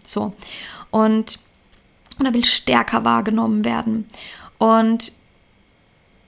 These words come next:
da schließt sich eigentlich der Kreis, das Thema Selbstbewusstsein, weil indem du dir deiner selbst bewusst wirst, indem du dir bewusst bist,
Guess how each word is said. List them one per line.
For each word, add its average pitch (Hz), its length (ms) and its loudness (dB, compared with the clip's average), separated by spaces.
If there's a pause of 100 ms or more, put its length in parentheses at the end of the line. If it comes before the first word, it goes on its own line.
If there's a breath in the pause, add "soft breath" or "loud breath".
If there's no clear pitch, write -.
(220)
da 240 200 2
schließt 339 320 2
sich 208 180 -4
eigentlich 214 360 -2
der 208 120 -4
Kreis, - 640 -6 (1200)
das 214 140 0
Thema 220 380 0
Selbstbewusstsein, 208 1500 -2 (140)
weil 220 480 4
indem 226 480 4
du 214 400 -4 (1600 soft breath)
dir 247 160 4
deiner 220 220 4
selbst - 580 -6
bewusst 208 580 0
wirst, 214 460 -8
indem 214 460 0
du 220 80 0
dir 214 400 -2
bewusst 214 580 -2
bist, 214 380 -6